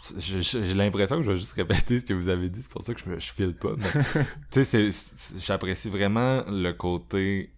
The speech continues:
euh, la capacité à servir une critique sociale vraiment limpide, qui va divertir chaque personne qui va s'asseoir devant. On l'a dit tout à l'heure, amenez votre grand-mère, amenez n'importe qui qui est game de lire des sous-titres pis qui est pas raciste <laughs> contre les Asiatiques, là.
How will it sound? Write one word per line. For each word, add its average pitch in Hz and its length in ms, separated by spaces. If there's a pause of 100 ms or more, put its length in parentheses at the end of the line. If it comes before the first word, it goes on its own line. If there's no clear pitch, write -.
euh, 82 260
la 87 140
capacité 98 460
à 147 60
servir 98 520
une 87 160
critique - 400
sociale 101 340
vraiment 98 320
limpide, 107 800 (520)
qui - 100
va 95 140
divertir 95 520
chaque - 280
personne 120 400
qui 117 120
va 90 160
s'asseoir 90 640
devant. 90 460
On 107 100
l'a 82 160
dit 80 140
tout - 220
à 82 60
l'heure, 87 260
amenez 87 220
votre 104 180
grand-mère, 82 540
amenez 95 220
n'importe 127 400
qui 131 180
qui - 340
est 82 60
game 98 320
de 85 80
lire 90 200
des 87 120
sous-titres - 520
pis - 80
qui - 100
est 85 40
pas 90 220
raciste 87 540 (400)
<laughs> - 440
contre 101 260
les 95 160
Asiatiques, 87 680
là. 123 140